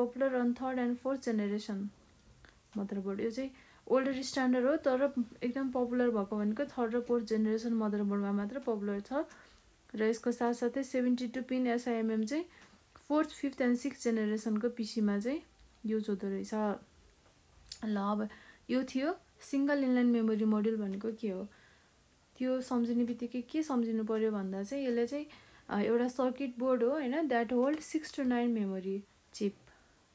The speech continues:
त्यसले चाहिँ hold गरेको हुन्छ होइन, per board। हरेक बोर्डमा चाहिँ six to nine memory chip चाहिँ यसले होल्ड गरेको हुन्छ। अनि स-, नाइन्थ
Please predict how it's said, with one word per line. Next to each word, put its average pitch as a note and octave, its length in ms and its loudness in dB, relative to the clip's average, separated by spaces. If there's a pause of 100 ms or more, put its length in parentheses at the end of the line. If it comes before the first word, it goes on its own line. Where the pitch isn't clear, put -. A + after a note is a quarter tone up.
(400)
त्यसले A3 200 2
चाहिँ C4 160 4
hold G#3+ 200 2
गरेको G3+ 380 0
हुन्छ F#3+ 200 -6
होइन, A#3 220 0
per A3 260 0 (100)
board। F#3 200 -4 (360)
हरेक A#3 300 -2
बोर्डमा G3+ 320 0
चाहिँ C4 200 -6
six - 300 -10
to C4+ 80 -6
nine A3+ 320 0
memory G#3 320 0
chip G#3 200 -6
चाहिँ D4 200 -2
यसले A3+ 140 0
होल्ड G3+ 260 2
गरेको G3 360 -2
हुन्छ। G3 220 -2 (720)
अनि A3 260 0
स-, - 280 -6
नाइन्थ A3 920 2